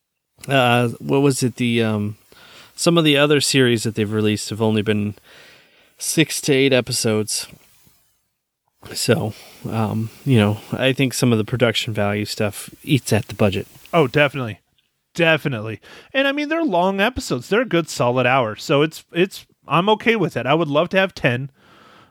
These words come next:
Speaker 2: but, uh, you know, you can't get, have everything. And I, I still, I know this might be a little controversial, but I still think my favorite to date is, uh, probably WandaVision. A lot of people really hated WandaVision. I loved it. I thought it was very cool. But Hawkeye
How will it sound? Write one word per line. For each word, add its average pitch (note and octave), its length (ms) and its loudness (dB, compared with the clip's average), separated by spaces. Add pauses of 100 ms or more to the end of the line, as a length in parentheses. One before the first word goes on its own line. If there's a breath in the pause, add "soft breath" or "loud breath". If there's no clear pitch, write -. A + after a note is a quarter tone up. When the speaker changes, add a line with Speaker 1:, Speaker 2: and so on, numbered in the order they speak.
Speaker 2:
but, C#3 340 0
uh, E3 240 4
you F3+ 160 -6
know, F3+ 120 0
you E3+ 160 -4
can't G3+ 260 -2
get, D3+ 80 -6
have F3+ 240 0
everything. D3+ 460 -6 (200)
And D3 280 0 (340 loud breath)
I, F3+ 300 -2
I - 20 4
still, A3 500 -2
I F3+ 60 0
know E3+ 220 -2
this E3 260 -6
might E3 220 -2
be E3 60 -2
a D3+ 60 0
little C#3 220 0
controversial, C#3+ 580 -4
but C#3 140 -4
I A#2+ 80 -2
still F3 320 0
think F3 220 -4
my D3 160 0
favorite C#3+ 400 2
to C#3+ 100 -4
date A#2+ 460 -4 (640 soft breath)
is, D3+ 260 0
uh, E3+ 220 2
probably F3+ 400 0
WandaVision. C3 640 0
A A#2+ 60 -4
lot C#3+ 200 2
of G#3+ 60 -4
people G#3 260 -2
really C#3 260 0
hated C3+ 300 0
WandaVision. A2+ 640 -4
I C#3 160 0
loved B2 360 0
it. G#2 100 -6
I A#2 100 -4
thought G3 140 2
it D#3+ 40 2
was G#2+ 140 -6
very A#2+ 280 0
cool. A2 400 -4 (320 loud breath)
But C#3 160 2
Hawkeye F#3+ 600 2